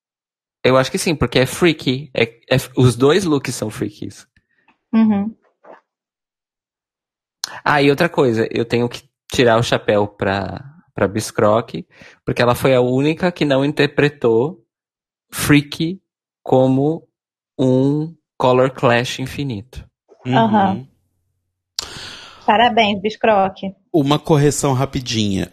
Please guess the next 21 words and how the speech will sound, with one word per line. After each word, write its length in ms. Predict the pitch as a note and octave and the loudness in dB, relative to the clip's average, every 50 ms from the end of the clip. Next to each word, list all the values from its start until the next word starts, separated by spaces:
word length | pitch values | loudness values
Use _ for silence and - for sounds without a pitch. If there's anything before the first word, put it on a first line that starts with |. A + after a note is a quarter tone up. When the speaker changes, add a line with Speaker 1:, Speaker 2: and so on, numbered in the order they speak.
| _ - | _ -2
Speaker 3:
O 340 | - G2+ G#2+ A2 A2 A2+ A2 | 2 4 4 6 4 4 2
Felipe 460 | - - B2 A2 A2+ A#2 - - A2 | 0 0 0 2 2 2 0 -2 -4
Souza, 580 | - - - C#3 B2+ D3+ D3 C3 A2 A2+ G#2 - - _ _ _ | -4 -2 2 2 2 2 2 0 0 -2 -2 -4 -6 _ _ _
Cairo, 300 | - - G2+ G2 F#2+ F#2 | -4 -2 0 0 0 -2
falou 220 | - - A#2 A2 G#2 | -2 0 0 0 0
que 160 | - - A#2 | 2 2 2
é 100 | A2 A2 | 2 2
Plague 380 | - - C#3 C3+ D3+ D#3+ D#3+ | 0 2 2 2 2 2 0
Doctor. 360 | C#3+ A2+ F#2+ F#2 G#2 - - - _ _ _ - - _ _ - | 0 -2 -2 -2 -2 -12 -16 -20 _ _ _ -20 -20 _ _ 0
Plague 360 | C3+ C3+ D3+ E3 E3 C#3 C3+ | 2 2 2 2 0 -2 -6
Doctor. 640 | - G2+ G2+ G2 - - - - A2 - - - - _ _ _ _ _ _ _ _ _ _ _ _ _ _ _ - | -2 0 0 0 0 -4 -12 -12 -12 -12 -12 -16 -20 _ _ _ _ _ _ _ _ _ _ _ _ _ _ _ 0
Speaker 1:
Plague 360 | - A#2 C3 C#3 C3+ G#2 A2 | 4 4 6 4 4 2 2
Speaker 3:
Não 60 | G2+ | 2
é 60 | A2+ | 4
o 80 | A#2 A2+ | 4 4
Witch 200 | A2 - - - | 4 2 -2 -6
Speaker 1:
Doctor, 100 | - F#2+ | -4 -4
é 40 | F#2 G2 | -4 -4
o 40 | G2+ | -6
Speaker 3:
Doctor. 240 | G2 G#2 A2+ A2+ A2+ | -4 -2 0 0 0
Speaker 1:
do-, 60 | A2 | -2